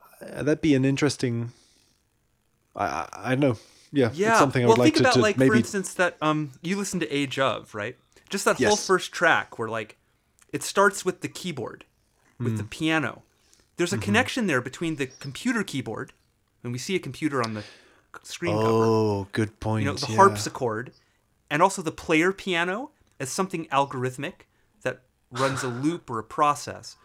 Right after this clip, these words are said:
Speaker 2: You know, I feel that he's playing with all of that, you know. And then the
Speaker 1: Mm-hmm.
Speaker 2: way that that harpsichord, like, which is something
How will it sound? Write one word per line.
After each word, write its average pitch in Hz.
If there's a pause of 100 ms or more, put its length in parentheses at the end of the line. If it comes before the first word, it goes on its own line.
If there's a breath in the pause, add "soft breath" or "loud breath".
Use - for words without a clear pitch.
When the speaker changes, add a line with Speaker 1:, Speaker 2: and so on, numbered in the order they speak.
(180 soft breath)
Speaker 2:
You -
know, 160
I -
feel 247
that 196
he's 185
playing 196
with 147
all 151
of 104
that, 104
you 101
know. 101 (480 soft breath)
And 143
then 165
the 165
Speaker 1:
Mm-hmm. 156
Speaker 2:
way 185
that 196
that 160 (180)
harpsichord, 117 (220)
like, 120 (1400)
which 151
is 156
something 180